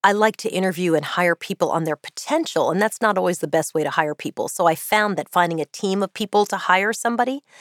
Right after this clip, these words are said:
where I got to interact and have my questions, but also having four or five other people, uh, who had come in from different perspectives to really, you know, think about the person.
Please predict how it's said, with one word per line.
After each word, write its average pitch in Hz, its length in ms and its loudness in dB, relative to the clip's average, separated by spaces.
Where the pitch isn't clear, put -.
where 190 180 6
I 185 140 4
got 165 240 0
to 160 320 0
interact 165 600 2
and 151 80 -8
have 151 200 0
my 175 180 4
questions, - 580 -4
but 190 120 2
also 214 180 0
having 185 160 0
four 214 320 0
or 214 60 -2
five 175 320 -2
other 170 180 0
people, - 460 -6
uh, 156 120 0
who 170 100 0
had 156 140 -2
come 190 240 -2
in 160 180 0
from 180 140 -6
different 233 260 -2
perspectives - 680 -4
to 175 100 -4
really, 175 640 0
you 190 80 0
know, 160 240 0
think - 400 -2
about 160 380 4
the - 60 -4
person. 165 580 -2